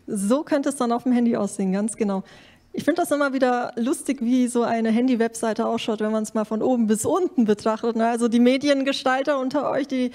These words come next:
werden sich denken, „Jo, hab ich immer in meinem, äh, Adobe X D oder Sketch“ oder welches Programm man auch immer dann verwendet, Photoshop. Aber, und so sieht's dann aus. Äh, aber man selbst sieht immer nur einen kleinen Teilausschnitt davon.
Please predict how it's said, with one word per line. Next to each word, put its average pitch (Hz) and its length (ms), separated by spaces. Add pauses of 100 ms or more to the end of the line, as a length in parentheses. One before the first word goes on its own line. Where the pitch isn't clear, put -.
(220)
werden 240 200
sich 247 140
denken, 226 240
„Jo, 285 440
hab 226 140
ich 247 160
immer 226 240
in 208 220
meinem, 196 480
äh, - 40
Adobe 220 640
X - 220
D 262 220
oder 220 160
Sketch“ - 480
oder 208 180
welches 220 300
Programm 214 340
man 220 120
auch 214 100
immer 226 160
dann 214 160
verwendet, 214 460
Photoshop. - 480 (760)
Aber, 233 400 (160)
und 226 140
so 240 100
sieht's 240 260
dann 226 120
aus. 240 240 (300)
Äh, 226 220 (160)
aber 226 260
man 226 180
selbst 233 260
sieht 240 140
immer 233 220
nur 220 100
einen 208 200
kleinen 208 440
Teilausschnitt 196 640
davon. 196 380